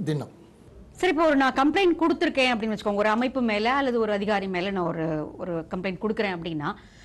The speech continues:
Speaker 2: அது உங்களை வந்து அடைஞ்சிடுச்சா அல்லது அதுக்கான நடவடிக்கை நீங்க ஆரம்பிச்சிட்டீங்களா அப்படின்னு தெரிஞ்சுக்கிறதுக்கான வழிமுறைகள் ஏதாவது இருக்கா?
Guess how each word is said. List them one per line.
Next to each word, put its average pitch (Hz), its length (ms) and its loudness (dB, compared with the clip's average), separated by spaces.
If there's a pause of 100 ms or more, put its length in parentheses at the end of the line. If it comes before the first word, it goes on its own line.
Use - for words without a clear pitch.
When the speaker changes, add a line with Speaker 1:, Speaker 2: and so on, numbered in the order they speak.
Speaker 2:
அது 320 260 4
உங்களை 285 280 4
வந்து 277 300 4
அடைஞ்சிடுச்சா 247 880 2 (360)
அல்லது 254 320 2
அதுக்கான 269 280 2
நடவடிக்கை 262 520 0
நீங்க 208 200 -2
ஆரம்பிச்சிட்டீங்களா 226 800 0 (100)
அப்படின்னு 254 300 0
தெரிஞ்சுக்கிறதுக்கான 233 720 0 (320)
வழிமுறைகள் 233 460 2
ஏதாவது 180 380 -2
இருக்கா? 160 300 -6